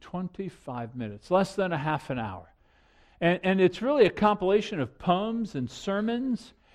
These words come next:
and visions. <clears throat> And they were compiled after his life,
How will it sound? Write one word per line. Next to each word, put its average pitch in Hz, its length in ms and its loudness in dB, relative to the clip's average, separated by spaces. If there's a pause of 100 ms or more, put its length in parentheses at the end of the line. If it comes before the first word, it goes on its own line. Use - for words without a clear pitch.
(180)
and 208 200 4
visions. 156 760 0 (680)
<clears throat> 123 260 -10
And 175 160 2
they 170 80 8
were 151 100 4
compiled 196 760 0 (120)
after 175 400 -2
his 160 220 0
life, 180 380 0